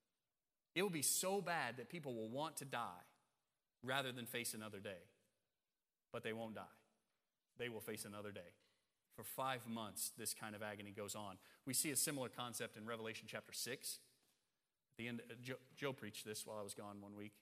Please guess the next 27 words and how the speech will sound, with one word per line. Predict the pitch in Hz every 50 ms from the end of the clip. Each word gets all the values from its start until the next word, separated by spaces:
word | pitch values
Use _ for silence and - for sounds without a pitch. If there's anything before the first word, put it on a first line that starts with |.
| _ _ _ _ _ _ _ _ _ _ _ _ -
It | 127
says, | - 156 143 139
"Then | 170 202 208
the | 185
kings | - - 196 202 170 175
of | 160
the | 151 160
earth | 180 185 165 -
and | 143 131
the | 120
great | 143 165 165 151
men | 151 160 170 165
and | 151 131
the | 127
commanders | - 147 131 139 151 160 151 139 127 123
and | 131 120
the | 117
rich | 120 127 156 160 147 - -
and | 117 110
the | 107
strong | - - - 160 165 165 156 139 127
and | 123
every | 143 156 156 135
slave | - - - 139 139 151 160 156 143
and | 127 117 113
free | - - 156 156 160
man | 151 143 147 147 151 156 156